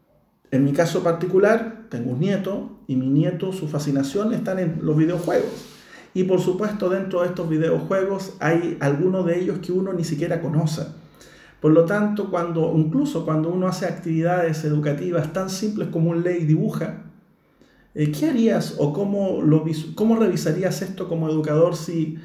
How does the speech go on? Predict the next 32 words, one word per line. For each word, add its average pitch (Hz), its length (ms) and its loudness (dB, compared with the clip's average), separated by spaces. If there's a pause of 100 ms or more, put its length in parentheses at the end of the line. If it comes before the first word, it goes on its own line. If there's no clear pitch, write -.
(340)
al 139 220 0
momento 156 640 4
de 156 120 2
enseñar 151 360 2
una 175 140 -4
nueva 165 300 2
letra, 165 840 -2 (240)
especialmente 160 560 0
una 156 140 2
letra 165 580 2
J, 151 680 -2
él 180 220 -4
te 175 120 -2
dice, 185 340 -4
"Mira, 208 300 2
aquí - 180 -2
dibujé 214 340 -2
un 190 160 2
jumper"? 208 720 0 (2000)
¿Qué 127 140 0
será 143 220 2
un 147 140 4
jumper? 170 560 -2
O, 151 140 4
"Mira, 214 260 4
aquí 202 220 0
dibujé 196 420 -2
con 196 140 0
la 175 100 4
letra 180 380 2
R 190 400 4
Roblox". 185 720 0